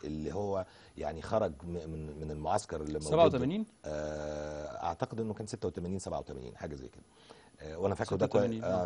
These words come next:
Speaker 1: آه، انا فاكره كويس قوي لان كنت في الجامعة، ولما اتفرض حظر التجول اضطرينا نمشي من ميدان الجيزة لغاية مدينة نصر.
Speaker 2: مشيت في حظر التجول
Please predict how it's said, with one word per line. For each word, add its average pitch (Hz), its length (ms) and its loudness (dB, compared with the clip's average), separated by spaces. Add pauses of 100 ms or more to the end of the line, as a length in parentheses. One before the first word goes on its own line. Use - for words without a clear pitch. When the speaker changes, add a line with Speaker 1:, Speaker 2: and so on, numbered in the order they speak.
Speaker 1:
آه، - 20 -2
انا 90 80 -2
فاكره 110 240 2
كويس 110 260 6
قوي 104 160 4
لان 98 240 0
كنت 101 180 -4
في - 80 -8
الجامعة، 107 320 2
ولما 90 260 0
اتفرض 104 280 0
حظر 98 220 -2
التجول 110 500 4
اضطرينا 98 400 0
نمشي 104 340 0
من 87 480 -2
ميدان 90 200 2
الجيزة 101 420 2
لغاية 92 260 2
مدينة 85 280 -2
نصر. - 260 -8 (240)
Speaker 2:
مشيت 156 140 -2
في 151 80 -2
حظر 160 180 4
التجول 143 300 6